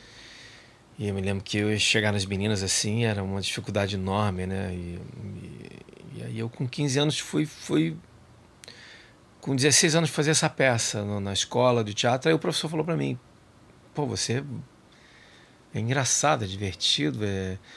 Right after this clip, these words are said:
mas você é muito tímido. Continua fazendo teatro que vai te ajudar a te soltar." Então, o teatro foi meio terapêutico pra mim. Eu acho muito bacana quando eu vejo, assim,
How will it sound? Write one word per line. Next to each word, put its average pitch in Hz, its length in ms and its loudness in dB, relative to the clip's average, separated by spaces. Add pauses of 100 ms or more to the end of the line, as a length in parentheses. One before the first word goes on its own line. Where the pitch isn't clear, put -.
(160)
mas 120 180 0
você 151 100 2
é - 20 2
muito 160 260 0
tímido. 123 580 2
Continua 165 320 2
fazendo 214 280 0
teatro 170 280 2
que - 80 -4
vai 151 160 2
te - 100 0
ajudar 160 260 2
a 160 40 0
te 160 60 -6
soltar." 160 320 0
Então, 175 180 0
o - 280 -10
teatro - 280 4
foi 196 80 4
meio 175 220 6
terapêutico 180 840 4
pra 117 140 -2
mim. 101 300 -4
Eu 131 160 6
acho 147 240 2
muito 185 140 -2
bacana 147 420 2
quando 117 220 2
eu 107 60 4
vejo, 110 260 6
assim, 104 280 2